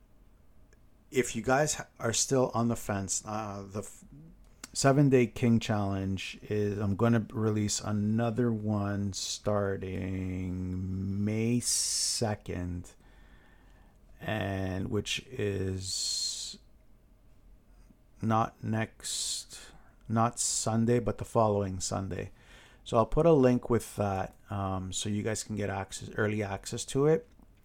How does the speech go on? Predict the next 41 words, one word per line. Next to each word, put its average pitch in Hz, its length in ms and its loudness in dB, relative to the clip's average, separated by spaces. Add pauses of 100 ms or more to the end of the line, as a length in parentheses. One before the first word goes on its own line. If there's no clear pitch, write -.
(580)
Sign 135 340 4
up. 123 240 2 (220)
You 110 80 -6
got 120 120 0
nothing 120 280 0
to 110 80 -6
lose. 104 300 -4
You 117 160 -8
honestly 120 360 0
have 107 100 -2
nothing 98 240 -6
to 101 100 -14
lose. 92 280 -8
It's 110 200 -4
a 110 60 -6
free 104 600 -6 (800)
thing. 98 240 -8 (380)
It's 107 160 -8
a 107 80 -8
free 120 340 -2
blueprint, 107 640 -2 (420)
a - 60 -12
free - 300 -2
program 113 480 4
that 101 100 -4
I 101 140 -6
have 104 160 -8
put - 180 10
together. 95 480 -10 (640)
And 98 440 -6 (480)
what 117 140 4
do 127 60 4
you 110 60 0
got 110 240 0
to - 100 -12
lose? 92 280 -10
Nothing. 98 600 -2
Literally, 107 440 0
not 110 220 0
even 113 180 6
money, 110 420 4